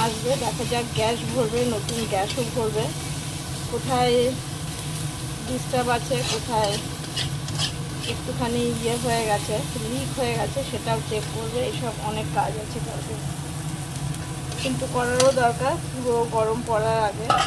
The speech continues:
তারপর মশলাটা কষানো হয়ে গেছে, মাংসটা দিয়ে দেবো।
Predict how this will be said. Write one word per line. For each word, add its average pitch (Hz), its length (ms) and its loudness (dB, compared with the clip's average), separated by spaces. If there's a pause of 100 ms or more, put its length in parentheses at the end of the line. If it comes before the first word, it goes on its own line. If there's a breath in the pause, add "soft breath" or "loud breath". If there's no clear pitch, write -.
(1000)
তারপর 262 260 -2
মশলাটা 247 480 0
কষানো 233 380 -2
হয়ে 214 140 2
গেছে, 208 180 2 (280)
মাংসটা - 480 -2
দিয়ে 196 200 0
দেবো। 180 180 -2